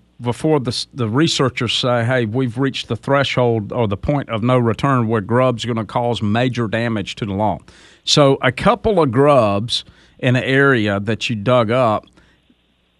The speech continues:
probably not a major issue, to be honest with you. Now, if you went out in that area, if you would take and, and kinda take the sod and,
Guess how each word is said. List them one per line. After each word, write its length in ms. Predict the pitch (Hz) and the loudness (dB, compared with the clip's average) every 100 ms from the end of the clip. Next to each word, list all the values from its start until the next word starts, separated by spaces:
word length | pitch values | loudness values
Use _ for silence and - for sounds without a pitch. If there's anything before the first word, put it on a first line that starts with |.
| _ - | _ -12
probably 480 | - 175 233 190 131 | -2 2 2 2 2
not 220 | 139 143 | 4 4
a 40 | |
major 400 | 117 139 110 107 | 4 2 2 0
issue, 400 | 123 135 - 85 - _ | 0 -2 -6 -10 -12 _
to 80 | 123 | -4
be 160 | 117 113 | 0 2
honest 400 | 107 104 92 98 | 2 2 -2 -8
with 160 | 90 | -12
you. 80 | - - _ _ - | -14 -20 _ _ 2
Now, 300 | 127 123 - | 4 4 2
if 240 | 131 - | -2 0
you 140 | 160 170 | 2 4
went 180 | 170 | 6
out 340 | 156 151 147 - | 6 6 4 0
in 180 | 127 131 | -2 0
that 180 | 139 | 0
area, 580 | - 143 156 135 113 117 | 0 0 2 2 0 -2
if 240 | 110 110 - | -4 -10 -6
you 120 | 127 | -4
would 160 | 127 - | -4 -2
take 440 | 135 127 123 - | 0 0 -2 -10
and, 460 | 113 117 110 107 104 _ _ _ | -4 -2 0 -2 -4 _ _ _
and 220 | 117 110 | -6 -6
kinda 240 | - 139 123 | -2 -2 -2
take 280 | 139 131 101 | -2 -4 -4
the 80 | |
sod 480 | - 135 123 127 123 | -4 0 2 2 2
and, 240 | 110 101 | 0 -2